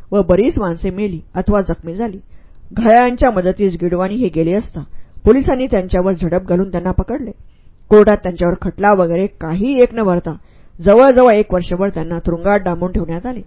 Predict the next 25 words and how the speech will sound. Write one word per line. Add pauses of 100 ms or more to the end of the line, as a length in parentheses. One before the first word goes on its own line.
(360)
व
त्यांची
प्रकृती
फारच
ढासळली, (500)
तेव्हा
त्यांना
सोडून
दिले. (720)
गिडवाणींना
अटक
करण्यात (680)
अरेरावीचा
कळस
झाला (120)
असे
मला
वाटले. (480)
मी
पूर्वीच्याच
कारभाराला
पत्र
लिहून (400)
गिडवाणींना
अशा